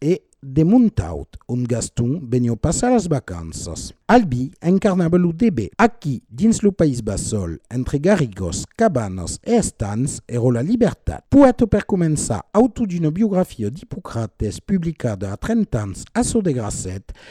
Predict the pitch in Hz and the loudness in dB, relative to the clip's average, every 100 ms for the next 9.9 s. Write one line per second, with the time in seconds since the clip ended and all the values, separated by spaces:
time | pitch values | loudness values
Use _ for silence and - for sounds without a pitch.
0 | - - 226 - 214 147 117 - 98 113 | -6 0 0 2 2 2 0 -4 -6 -6
1 | - - - 127 143 139 - 131 98 - | -10 -14 -8 -2 0 0 -2 -6 -8 -8
2 | - 190 135 160 190 175 202 208 98 90 | 2 4 6 4 4 4 4 2 -2 -8
3 | 78 - 175 262 254 226 175 120 98 82 | -8 0 0 2 4 6 6 6 2 -4
4 | - 135 214 - 202 185 151 110 78 - | -6 -2 -2 0 0 2 2 0 -4 -10
5 | - 113 113 127 - 143 - 180 - 127 | -10 -4 -2 -2 -6 -8 -4 -4 -4 -2
6 | 143 170 151 - 104 165 190 233 190 160 | 0 2 0 -2 -4 -2 0 2 0 -2
7 | - 113 120 185 - - 143 147 - 143 | -2 -4 -4 -6 -12 -2 0 0 0 2
8 | 135 - 240 - 185 131 - 98 - 226 | 2 0 -2 0 -2 -2 -6 -8 0 2
9 | 233 185 135 78 104 107 117 - 170 | 4 2 0 -2 -6 -6 -6 -4 -4